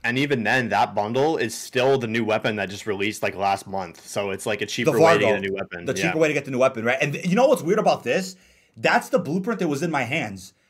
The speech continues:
Speaker 2: I tried, I tried using the Vargo
Speaker 1: Mm.
Speaker 2: Mastercraft in Warzone,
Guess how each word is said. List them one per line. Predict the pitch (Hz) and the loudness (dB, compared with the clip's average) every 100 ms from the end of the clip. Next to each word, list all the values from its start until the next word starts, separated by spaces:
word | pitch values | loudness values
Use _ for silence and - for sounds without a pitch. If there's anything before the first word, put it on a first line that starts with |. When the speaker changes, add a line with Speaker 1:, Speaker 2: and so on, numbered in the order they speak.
| - | -2
Speaker 2:
I | 165 | -2
tried, | 175 220 233 | 2 2 4
I | 180 | 2
tried | 185 208 214 | 2 2 0
using | 226 220 | 0 -2
the | 151 | 0
Vargo | 147 151 - | 2 2 2
Speaker 1:
Mm. | |
Speaker 2:
Mastercraft | 143 185 185 175 | 0 0 2 2
in | 165 | 0
Warzone, | 120 135 180 277 311 | -2 -2 0 -2 -4